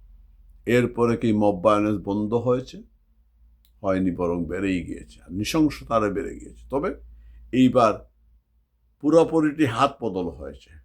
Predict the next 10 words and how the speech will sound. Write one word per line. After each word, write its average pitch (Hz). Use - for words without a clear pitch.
মবের 80
সং-, -
ভায়োলেন্সের। -
আগে 135
বিএনপি 139
যেমন 131
করতো, 127
এনসিপি 117
করতো, 120
আবার 107